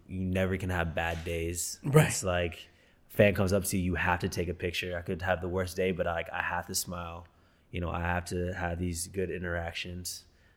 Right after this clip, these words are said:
Speaker 1: I, I can't be down. Okay, I make, I have money of, of what may have you, but, you know, money's not the root of, of happiness.
Speaker 2: Yep.
Speaker 1: Um, but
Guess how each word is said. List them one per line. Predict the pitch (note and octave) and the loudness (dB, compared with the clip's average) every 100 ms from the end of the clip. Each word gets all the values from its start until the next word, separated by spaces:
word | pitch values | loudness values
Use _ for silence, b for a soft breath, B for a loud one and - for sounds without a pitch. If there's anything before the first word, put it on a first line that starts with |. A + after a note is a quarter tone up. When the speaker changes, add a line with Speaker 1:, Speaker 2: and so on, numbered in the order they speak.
| _ | _
Speaker 1:
I, | F2+ E2+ | -6 -4
I | F2+ | -6
can't | E2 - F#2+ F2+ D2+ | -8 -2 0 0 -2
be | F#2 | -2
down. | E2 E2+ E2 F2+ F#2+ - _ - | -2 -4 -2 -2 -4 -8 _ -10
Okay, | F2 F2+ | -4 -2
I | F2 | 0
make, | F2+ F2+ E2+ - | 0 0 -4 -10
I | F#2 | -4
have | F2+ F2 F2 | -2 -2 -4
money | G2 F#2+ G#2 G#2+ A2+ A2 | -4 0 4 6 6 4
of, | G2+ G2 F#2 | 2 0 -2
of | - E2+ F#2+ - | -8 -12 -12 -10
what | G2+ G#2+ - | 2 2 4
may | G#2+ | 2
have | G2+ G2 G2 | 6 6 6
you, | G#2+ G2+ | 4 2
but, | F#2+ F#2+ - - _ B B | 2 0 -2 -12 _ B B
you | - | -4
know, | F#2+ | -2
money's | F2 F2 F#2+ F#2 | 0 0 2 0
not | F2+ | -2
the | F2+ | 0
root | F#2 F2+ E2 | 0 -2 -4
of, | F2+ | -6
of | |
happiness. | F2 E2 F2+ F#2+ F#2 F#2 - C3 | -4 -4 -4 -4 -4 -4 -4 -4
Speaker 2:
Yep. | C#3 C#3 B B - | -4 -6 B B -8
Speaker 1:
Um, | F2+ F2 F2 E2+ E2 E2 B B B B _ _ - | -4 -2 0 -2 -2 -6 B B B B _ _ -4
but | F#2 F2 | -2 -2